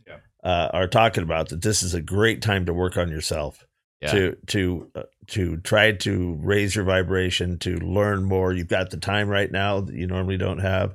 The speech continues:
Speaker 1: Yeah.
Speaker 2: So I've been spending a lot of time, uh, watching stuff, different people, and trying to learn as much as I can while I've got the time.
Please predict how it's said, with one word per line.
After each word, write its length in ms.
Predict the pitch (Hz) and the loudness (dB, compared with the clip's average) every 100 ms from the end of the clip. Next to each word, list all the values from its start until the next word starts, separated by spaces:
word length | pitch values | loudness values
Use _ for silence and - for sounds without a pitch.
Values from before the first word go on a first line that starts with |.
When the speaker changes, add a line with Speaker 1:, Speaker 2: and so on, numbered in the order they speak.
| - | -8
Speaker 1:
Yeah. 80 | 87 104 _ _ _ 104 | -20 -20 _ _ _ 4
Speaker 2:
So 60 | |
I've 160 | 127 165 | 6 6
been 160 | 156 | 4
spending 300 | 117 123 110 | 4 2 4
a 60 | 98 | 4
lot 200 | 98 101 | 6 6
of 100 | 92 | 4
time, 500 | 104 98 92 87 - _ _ _ _ _ _ _ _ 95 | 2 2 2 -2 -8 _ _ _ _ _ _ _ _ -2
uh, 220 | 92 87 | 0 0
watching 440 | 80 90 101 101 98 | 0 0 0 -2 -2
stuff, 400 | - 104 - - 65 82 | 0 0 0 -8 -12 -6
different 300 | 95 95 - | -4 -4 -2
people, 320 | 92 92 98 | -4 -2 -2
and 200 | 87 85 | -2 -2
trying 200 | 101 107 | 0 2
to 60 | 95 | 2
learn 220 | 101 110 | 0 0
as 120 | 90 | -2
much 180 | 95 95 | -4 -2
as 100 | 95 | 0
I 100 | 87 | 0
can 260 | - 113 | 0 0
while 160 | 95 92 | 2 2
I've 100 | 90 | 2
got 180 | 92 95 | 0 -2
the 60 | |
time. 380 | 90 107 107 95 | -4 -2 -2 -4